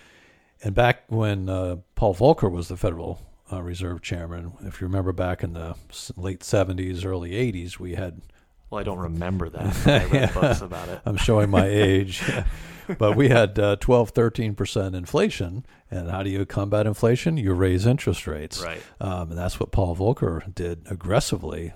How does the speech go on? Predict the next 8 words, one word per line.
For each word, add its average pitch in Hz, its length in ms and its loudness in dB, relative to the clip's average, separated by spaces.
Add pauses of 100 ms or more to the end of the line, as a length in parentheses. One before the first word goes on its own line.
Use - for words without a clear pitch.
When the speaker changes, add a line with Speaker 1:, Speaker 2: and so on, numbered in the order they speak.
(120)
Speaker 1:
um, 85 320 -8 (160)
from 80 380 -8
about 87 240 -4
eighty-two 104 640 4
to 85 460 0
eighty-seven. 92 840 -2 (420)
And, 90 360 -4
uh, 87 260 -4